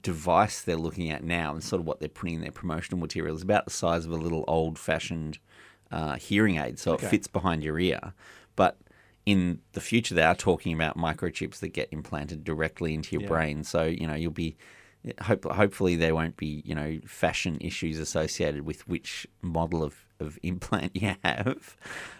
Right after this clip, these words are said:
Speaker 1: Um, but at this, at this point, I think, um, you know, actually being able to control things with, with thoughts, we already know that that's a possibility.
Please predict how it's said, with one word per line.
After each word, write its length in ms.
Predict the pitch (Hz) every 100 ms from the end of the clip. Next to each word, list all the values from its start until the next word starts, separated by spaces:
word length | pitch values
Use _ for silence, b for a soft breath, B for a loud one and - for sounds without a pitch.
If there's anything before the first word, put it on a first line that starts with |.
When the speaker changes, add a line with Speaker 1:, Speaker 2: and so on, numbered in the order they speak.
| -
Speaker 1:
Um, 540 | 107 113 117 117 117 - B B _ _ _ -
but 160 | 151 156
at 160 | 160 170
this, 280 | 160 -
at 140 | - -
this 140 | 156
point, 340 | - 135 101 95
I 80 | 95
think, 320 | - 90 - -
um, 340 | 87 87 85 -
you 80 |
know, 80 | 82 82
actually 360 | 120 117 139
being 160 | 113 101
able 160 | 87
to 40 | 85
control 440 | - 92 98 92
things 260 | 95 95 85
with, 340 | 90 - - _
with 380 | 95 85 - - -
thoughts, 540 | - 95 120 - -
we 300 | 95 90 87 -
already 440 | 90 87 82 80 80
know 320 | 80 80 82
that 180 | 76 -
that's 220 | 73 -
a 60 | -
possibility. 920 | - 82 - 76 87 85 - 101